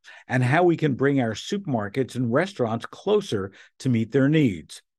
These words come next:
I hope you'll join us next week's, on next week's installment of the Lemper Report Live, when we focus on the biggest and best insights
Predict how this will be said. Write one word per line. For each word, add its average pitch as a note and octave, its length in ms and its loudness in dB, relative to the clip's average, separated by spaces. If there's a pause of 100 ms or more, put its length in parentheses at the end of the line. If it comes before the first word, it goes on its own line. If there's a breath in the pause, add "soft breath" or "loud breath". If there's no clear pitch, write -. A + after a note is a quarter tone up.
(180)
I G#2 100 -8
hope B2 260 4
you'll B2+ 140 4
join B2 340 2
us A#2+ 300 -6
next D3+ 440 -4
week's, - 320 -6 (400 soft breath)
on A#2 460 0
next C3+ 340 0
week's C3+ 260 -2
installment A#2+ 600 0
of B2 140 -2
the G#2+ 60 -8
Lemper A#2 340 -2
Report A2 360 -2
Live, A#2 540 -2 (280 loud breath)
when C3 120 2
we C#3 140 4
focus E3 420 2
on C#3 140 2
the A#2+ 80 2
biggest D3+ 480 -2
and B2+ 160 -2
best C3 320 -2
insights A2+ 720 -6